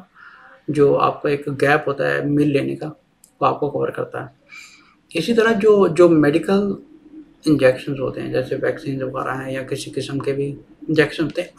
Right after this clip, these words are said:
other than जो food supply होती है,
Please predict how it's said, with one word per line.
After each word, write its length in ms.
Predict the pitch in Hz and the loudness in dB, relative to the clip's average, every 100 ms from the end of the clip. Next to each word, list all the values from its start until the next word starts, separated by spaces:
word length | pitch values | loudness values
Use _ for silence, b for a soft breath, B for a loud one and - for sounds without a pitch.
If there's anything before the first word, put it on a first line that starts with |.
| 196 | 2
other 260 | 208 277 254 185 | 6 6 6 6
than 300 | 165 170 202 - B B B B B _ _ _ | 8 6 2 -8 B B B B B _ _ _
जो 180 | 147 165 | -4 -2
food 260 | - 196 190 | 0 0 0
supply 280 | - 135 | 0 0
होती 240 | 135 - - | 0 -6 -14
है, 200 | - | -18